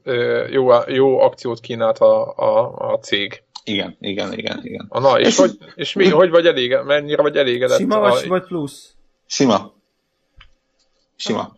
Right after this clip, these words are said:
Speaker 2: Sima, kicsit
Speaker 1: Igen, gondolom,
Speaker 2: fekete.
Speaker 1: le akarja fogni.
Speaker 3: Hatvannégyes?
Speaker 2: Ö, nem, tizenhatos.
Speaker 3: Oké.
Speaker 2: Én megmondom őszintén, hogy soha nem voltam,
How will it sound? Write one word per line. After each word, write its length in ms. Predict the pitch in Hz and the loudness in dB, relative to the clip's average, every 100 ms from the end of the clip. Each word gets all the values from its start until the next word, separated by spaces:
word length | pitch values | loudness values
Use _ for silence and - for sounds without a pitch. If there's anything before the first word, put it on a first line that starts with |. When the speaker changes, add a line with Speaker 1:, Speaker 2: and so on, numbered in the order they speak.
| _ | _
Speaker 2:
Sima, 320 | - 127 107 | -10 -4 -4
kicsit 180 | - - | -4 -4
Speaker 1:
Igen, 140 | 165 | -2
gondolom, 240 | 151 156 156 | 0 2 4
Speaker 2:
fekete. 200 | 160 - | 4 4
Speaker 1:
le 60 | 139 | 4
akarja 200 | 127 123 | 4 0
fogni. 360 | 123 110 113 - _ | -6 -10 -14 -18 _
Speaker 3:
Hatvannégyes? 720 | - 139 185 196 170 143 160 - _ _ _ _ _ _ _ _ | -16 -8 -4 -4 -4 -6 -14 -20 _ _ _ _ _ _ _ _
Speaker 2:
Ö, 380 | 131 135 147 151 | 2 4 4 2
nem, 200 | 175 110 | 2 -2
tizenhatos. 680 | 98 117 95 95 92 101 - 190 160 127 | 0 -2 -2 -8 -8 -10 -12 -16 -20 -20
Speaker 3:
Oké. 260 | - 151 196 208 _ _ _ _ _ _ - | -18 -16 -16 -16 _ _ _ _ _ _ -8
Speaker 2:
Én 200 | 113 110 | -6 -4
megmondom 400 | 110 127 117 110 | 0 2 4 4
őszintén, 320 | 110 104 104 | 2 0 2
hogy 120 | 107 | 0
soha 240 | - 104 | 0 0
nem 160 | 98 95 | 0 0
voltam, 420 | 98 92 95 101 | -2 -2 -4 -6